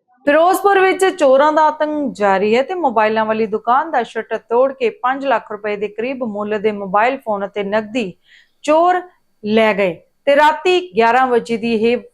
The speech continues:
ਘਟਨਾ ਨੂੰ ਅੰਜਾਮ ਦਿੱਤਾ ਗਿਆ ਹੈ। ਪੁਲਿਸ ਨੇ ਅਗਿਆਤ ਚੋਰਾਂ ਦੇ ਖਿਲਾਫ ਮੁਕੱਦਮਾ ਦਰਜ ਕਰਕੇ ਪੜਤਾਲ ਸ਼ੁਰੂ ਕਰ ਦਿੱਤੀ ਹੈ। ਚੋਰੀ ਕਰਦੇ ਸਮੇਂ ਜੋ ਪੜੋਸੀਆਂ ਨੇ ਦੇਖਿਆ ਤਾਂ ਪਿਸਤੌਲ ਦਿਖਾ ਕੇ ਫਰਾਰ ਹੋ ਗਏ।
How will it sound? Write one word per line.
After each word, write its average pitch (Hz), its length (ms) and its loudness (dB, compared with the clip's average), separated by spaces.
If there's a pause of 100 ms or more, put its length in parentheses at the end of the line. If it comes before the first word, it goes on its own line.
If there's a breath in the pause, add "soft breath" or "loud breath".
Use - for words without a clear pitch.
(400)
ਘਟਨਾ 220 240 0
ਨੂੰ 214 220 -6
ਅੰਜਾਮ 202 420 -2
ਦਿੱਤਾ 180 280 -4
ਗਿਆ 170 200 -4
ਹੈ। 165 100 -12 (360 soft breath)
ਪੁਲਿਸ 359 300 0
ਨੇ 370 100 0
ਅਗਿਆਤ 233 360 0
ਚੋਰਾਂ 220 260 -6
ਦੇ 202 120 -10
ਖਿਲਾਫ 214 340 -4
ਮੁਕੱਦਮਾ 202 460 -4
ਦਰਜ 190 280 -4
ਕਰਕੇ 254 380 -4
ਪੜਤਾਲ 190 480 -4
ਸ਼ੁਰੂ 190 240 -12
ਕਰ 190 180 -4
ਦਿੱਤੀ 202 280 -10
ਹੈ। 349 80 -6
ਚੋਰੀ 233 320 0
ਕਰਦੇ 190 300 -4
ਸਮੇਂ 277 300 -6
ਜੋ 208 160 -6
ਪੜੋਸੀਆਂ 202 500 -4
ਨੇ 220 100 -4
ਦੇਖਿਆ 196 360 -4
ਤਾਂ 269 120 -4
ਪਿਸਤੌਲ 220 420 -4
ਦਿਖਾ 190 280 -2
ਕੇ 233 140 -2
ਫਰਾਰ 208 340 0
ਹੋ 190 120 -8
ਗਏ। 190 420 -2